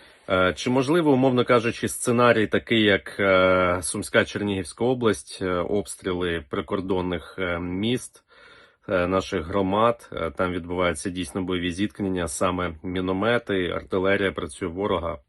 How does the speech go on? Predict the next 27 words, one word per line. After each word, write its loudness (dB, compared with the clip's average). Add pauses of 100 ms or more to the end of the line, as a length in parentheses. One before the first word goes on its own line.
(340)
Збройні -6
сили -2
оборони -4
відповідають, -2 (1160)
наскільки -4
це -2
можливо. 0 (640)
Е, 2 (100)
чи -6
можливо 4
такий -2
же 0
сценарій 2
з -6
території 0
Білорусі? -2 (260)
Теоретично 4 (640)
можливий, 0
але, 2 (840)
е, 2
для -2
цього 2
має 2
бути -2
все 0
ж -10
таки, 0